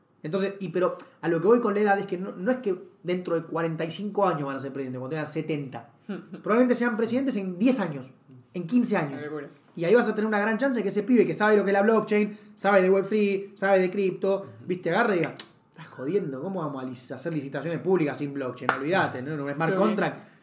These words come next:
Speaker 1: adentro", ¿entendés? Eh, y se hace todo con eso. Es mucho más probable que esa gente lo, lo pueda hacer.
Speaker 2: Creo, est-, estoy bastante de acuerdo con lo que decís. De hecho, mi papá, que va a estar escuchando esto probablemente,
Speaker 1: <laughs>
Speaker 2: eh,
Speaker 1: Un saludo a mi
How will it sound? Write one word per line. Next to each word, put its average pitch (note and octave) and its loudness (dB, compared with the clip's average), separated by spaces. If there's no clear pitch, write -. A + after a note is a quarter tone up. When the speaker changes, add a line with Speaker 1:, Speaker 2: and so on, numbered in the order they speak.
Speaker 1:
adentro", D#3+ 2
¿entendés? C#3 -6
Eh, C#3+ -6
y C#3 -10
se - -10
hace E3 -8
todo D#3 -4
con F#3+ -2
eso. E3+ -4
Es D#3 -6
mucho G#3 -2
más G#3 -6
probable A3+ 0
que F#3+ -2
esa D3+ -6
gente F3 -8
lo, B2+ -8
lo B2 -10
pueda D3 -8
hacer. F#3+ -10
Speaker 2:
Creo, F#3 2
est-, E3 -6
estoy E3+ 0
bastante F3+ 2
de E3 4
acuerdo E3 0
con D#3+ 0
lo D3+ -2
que D3 -4
decís. D#3+ -6
De D#3+ 0
hecho, F3+ -2
mi C#3+ -10
papá, E3+ 0
que - -14
va C#3+ -6
a - -6
estar D3+ -6
escuchando D3 -8
esto C#3+ -12
probablemente, C#3+ -4
Speaker 1:
<laughs> - -20
Speaker 2:
eh, D#3 0
Speaker 1:
Un - -2
saludo C3 -4
a B2+ -6
mi B2+ -6